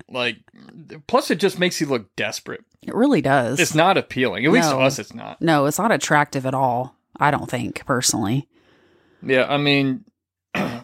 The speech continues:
Speaker 1: yeah, I mean, because for us, one of the things, like, here's what, here's what I, here's an example of what I would have wrote if I were him.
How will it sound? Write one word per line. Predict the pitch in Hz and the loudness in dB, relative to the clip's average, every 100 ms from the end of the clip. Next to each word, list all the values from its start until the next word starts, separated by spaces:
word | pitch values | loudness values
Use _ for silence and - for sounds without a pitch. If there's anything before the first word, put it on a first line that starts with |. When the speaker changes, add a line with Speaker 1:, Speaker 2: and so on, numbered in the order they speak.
| _ _ _ _ _ - - _ _ _ | _ _ _ _ _ -20 -20 _ _ _
Speaker 1:
yeah, | 143 117 113 139 | -2 -2 -4 -6
I | 147 | -2
mean, | 139 139 170 | -2 -2 -10
because | 175 175 160 143 - _ _ _ _ _ _ _ _ _ 139 | 0 2 2 -2 -10 _ _ _ _ _ _ _ _ _ -20
for | - 175 220 | -2 0 4
us, | 220 - | 2 0
one | 151 180 214 | -4 0 0
of | |
the | 175 | 0
things, | 190 180 | -2 0
like, | 156 - _ _ | -2 -2 _ _
here's | - 247 262 | -4 -2 2
what, | 190 156 - _ _ | 2 0 -4 _ _
here's | - 254 220 | 0 2 2
what | 170 | 0
I, | 139 156 - _ _ _ _ | 0 -2 -4 _ _ _ _
here's | 233 240 | -2 0
an | 214 | 0
example | 185 165 170 160 _ _ _ _ _ _ | 2 0 0 -6 _ _ _ _ _ _
of | 170 | -4
what | 143 - _ 139 | -2 -2 _ -2
I | 135 156 | 0 0
would | 135 127 110 | 0 -4 -4
have | 120 117 _ _ _ _ _ | -6 -6 _ _ _ _ _
wrote | 131 120 117 - _ _ _ _ _ _ _ _ _ _ | 0 0 0 -6 _ _ _ _ _ _ _ _ _ _
if | 180 156 | -2 2
I | 156 | 2
were | 139 120 | 2 -2
him. | 117 - - | -6 -10 -10